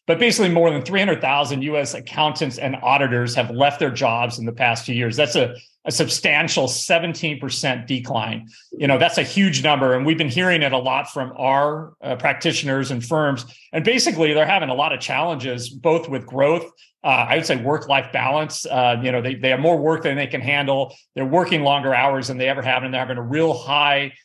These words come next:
uh, churn rate on employees, and more importantly, having a hard time finding additional staff. I think this trend is, um, here for a while. There's a lot of headwinds. There's a lot of,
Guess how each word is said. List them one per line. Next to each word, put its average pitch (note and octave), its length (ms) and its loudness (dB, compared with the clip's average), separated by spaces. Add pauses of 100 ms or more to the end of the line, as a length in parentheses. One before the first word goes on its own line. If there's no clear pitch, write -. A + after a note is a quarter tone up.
(180)
uh, B2 240 2
churn F3+ 340 0
rate E3+ 220 2
on C#3 220 -2
employees, E3+ 560 0
and C#3 80 -2
more D#3+ 120 0
importantly, D3 360 -4
having C#3 180 0
a A#2+ 60 -4
hard C3 220 -2
time B2 180 -6
finding B2+ 520 -2
additional B2 500 -2
staff. B2+ 600 0 (160)
I E3 100 2
think A3 220 0
this F#3+ 220 0
trend F3+ 420 2
is, C3+ 480 -2 (320)
um, C3 320 0
here E3+ 360 4
for D#3 260 2
a C3 60 6
while. B2+ 480 4
There's B2 180 -2
a B2+ 40 -4
lot C3+ 220 2
of C3 60 -2
headwinds. D#3+ 440 0
There's C3 120 -6
a C3+ 60 -2
lot C#3+ 240 2
of, C3 220 -2